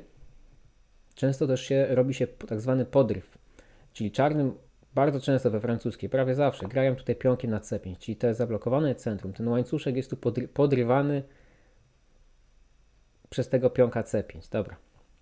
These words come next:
Natomiast białe często w swoich planach w-, przy takim zamkniętym centrum miałyby grać tutaj gdzieś F cztery, F pięć, ale do tego jeszcze daleko.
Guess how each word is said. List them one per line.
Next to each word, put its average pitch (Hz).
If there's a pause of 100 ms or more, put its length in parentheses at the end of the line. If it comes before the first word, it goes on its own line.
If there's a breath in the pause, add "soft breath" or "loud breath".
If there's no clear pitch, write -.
(1300 loud breath)
Natomiast 135
białe 123
często 120
w -
swoich 123
planach 107
w-, -
przy -
takim 117
zamkniętym 107
centrum 127 (180)
miałyby 135
grać 127
tutaj 131
gdzieś 107
F 143
cztery, 110
F 107
pięć, -
ale 107
do 143
tego 139
jeszcze 127
daleko. 101